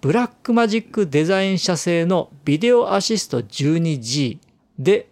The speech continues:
ブラックマジックローとして記録することができます。いや、これはあれですね。えーっと、まあ、今月中に出るであろう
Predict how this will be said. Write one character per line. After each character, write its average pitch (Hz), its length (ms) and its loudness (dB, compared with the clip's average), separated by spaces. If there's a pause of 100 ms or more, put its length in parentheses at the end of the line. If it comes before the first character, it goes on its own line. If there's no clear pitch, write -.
(100)
ブ 214 80 0
ラ 214 80 4
ッ 220 40 0
ク 226 120 -4
マ 226 100 2
ジ 202 100 0
ッ - 20 -6
ク 226 100 -4
ロ 208 120 2
ー - 20 -2
と - 100 -4
し - 60 -4
て 202 80 -4
記 - 120 -4
録 156 200 -4
す - 80 -6
る 147 40 -4
こ 143 80 -2
と 170 100 -2
が 135 100 0 (160)
で 131 100 -8
き 127 100 -6
ま 117 100 -4
す。 - 140 -16 (720)
い 226 40 -8
や、 165 60 -6
こ - 140 -6
れ 226 120 2
は 247 380 0
あ 208 60 -2
れ 226 100 -2
で 240 140 -4
す - 160 -14
ね。 156 260 -6 (380)
え 131 260 -6
ー - 40 -12
っ - 20 -20 (120)
と、 123 520 -10 (840)
ま 165 100 -10
あ、 - 80 -14
今 220 240 -4
月 220 220 -2
中 226 320 -2
に 214 340 -2
出 170 220 0
る 208 120 0
で 139 200 -4
あ 151 160 -4
ろ 151 640 -2
う - 20 -20